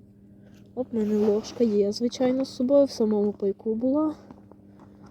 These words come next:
Отак, воно собі зараз буде набирати. О, все. Тепер ми закриваємо.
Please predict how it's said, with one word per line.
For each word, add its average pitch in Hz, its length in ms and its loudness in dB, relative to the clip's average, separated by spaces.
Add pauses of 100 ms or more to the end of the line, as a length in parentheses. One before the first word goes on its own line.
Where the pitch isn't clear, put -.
(2000)
Отак, 226 760 0
воно 247 280 0
собі 233 260 -2
зараз 233 340 2
буде 226 460 2
набирати. 208 680 -2 (4000)
О, 226 40 -14 (160)
все. 208 360 -8 (840)
Тепер 277 280 4
ми 247 180 4
закриваємо. 208 1000 2